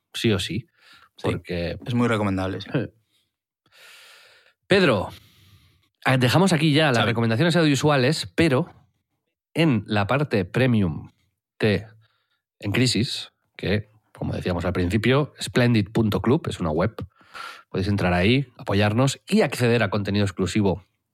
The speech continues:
Speaker 1: que hacemos cada semana. Ahí seguiremos hablando un poco de audiovisual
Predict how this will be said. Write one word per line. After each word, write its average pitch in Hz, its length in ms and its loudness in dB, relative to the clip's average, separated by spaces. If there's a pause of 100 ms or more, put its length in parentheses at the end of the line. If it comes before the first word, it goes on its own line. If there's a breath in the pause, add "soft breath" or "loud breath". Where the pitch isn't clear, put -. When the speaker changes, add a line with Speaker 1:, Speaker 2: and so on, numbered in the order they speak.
(200)
Speaker 1:
que 95 100 -4
hacemos 101 320 -4
cada 107 280 0
semana. 98 440 -4 (500 loud breath)
Ahí 127 180 0
seguiremos 139 440 2
hablando 120 280 2
un 104 120 2
poco 101 180 0
de 92 80 2
audiovisual 104 640 0